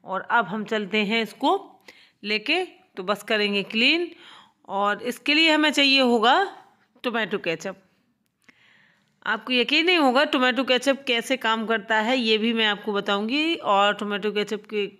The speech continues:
साथ हमें एक चीज़ मिलानी होती है, बस और कुछ नहीं करना होता है। तो एक तो पहले, सबसे, अ, पहली चीज़ जो है हम टोमेटो केचप ले लेंगे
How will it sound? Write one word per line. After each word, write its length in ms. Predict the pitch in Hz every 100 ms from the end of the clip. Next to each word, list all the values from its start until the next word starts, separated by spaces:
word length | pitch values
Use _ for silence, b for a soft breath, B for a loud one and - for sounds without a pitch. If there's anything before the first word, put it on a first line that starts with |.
| -
साथ 220 | - 190 190
हमें 180 | 202 202
एक 220 | 196 185 202
चीज़ 220 | 208 180
मिलानी 380 | 185 180 180 185
होती 340 | 190 185 202
है, 80 | 226
बस 340 | 180 185 185 202
और 160 | 196 196
कुछ 220 | 185 202
नहीं 160 | 208 196
करना 220 | 190 196
होता 300 | 196 190 202
है। 120 | 240
तो 140 | 247
एक 240 | 220 202 -
तो 60 | 185
पहले, 200 | 185 185
सबसे, 380 | 214 190 220
अ, 840 | 214 220 - - - - _ 196 202
पहली 300 | 214 226 233
चीज़ 220 | 240 214
जो 160 | 233
है 120 | 226 214
हम 120 | 208
टोमेटो 360 | 202 175 180 202
केचप 320 | 233 226 240
ले 120 | 254
लेंगे 460 | 277 285 285 196